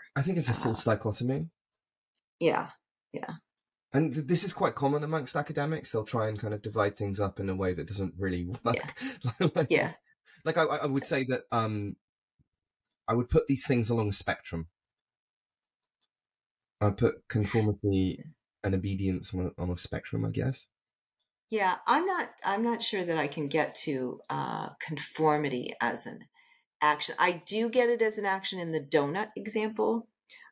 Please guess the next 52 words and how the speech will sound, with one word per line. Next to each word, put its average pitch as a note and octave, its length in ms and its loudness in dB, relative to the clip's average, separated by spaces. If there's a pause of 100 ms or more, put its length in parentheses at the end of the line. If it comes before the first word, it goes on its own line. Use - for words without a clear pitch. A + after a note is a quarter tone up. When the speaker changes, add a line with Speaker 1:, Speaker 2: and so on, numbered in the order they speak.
(120)
Speaker 2:
um, C#3+ 720 0 (120)
but D3+ 140 4
I D3 120 4
don't D#3 460 2 (200)
really C3+ 240 0
get C#3+ 240 -2
it, C3 220 2 (280)
um, - 460 -6 (120)
in C3+ 160 -6
some C3+ 240 -8
of - 140 -14
the - 80 -8
others. - 260 -10
But - 120 8
anyway, D3 320 0 (420)
um, A#3 760 6 (320)
different C4 360 6
reactions A3 480 4
to F#3+ 100 -8
the F3+ 160 0 (180)
co-, - 80 0 (140)
to F3 140 2
the E3 80 6
collective. - 440 -4
So, - 140 4
Speaker 1:
Yeah, D#3+ 260 2
Speaker 2:
so B2+ 60 8
Speaker 1:
so - 160 -4
Speaker 2:
in E3+ 100 6
Speaker 1:
to, E3 60 6
Speaker 2:
this E3+ 180 4
Speaker 1:
go A#3+ 80 6
back A#3 160 4
to - 100 -4
your G3+ 80 4
example, D#3+ 500 -2
like, F#2 200 -6 (160)
could A#2+ 160 -2
Speaker 2:
Oh, - 80 6
yeah. C3+ 80 8
Speaker 1:
conformity B2 380 2
be A#2 120 4
an A2 80 4
action? G#2 540 -2
Could A2+ 100 0
it G#2 60 0
be A2+ 80 4
a A2 40 6
non-action? G#2 720 0 (760)
Well, C3 360 2
let's E3 240 0
say, D3 460 2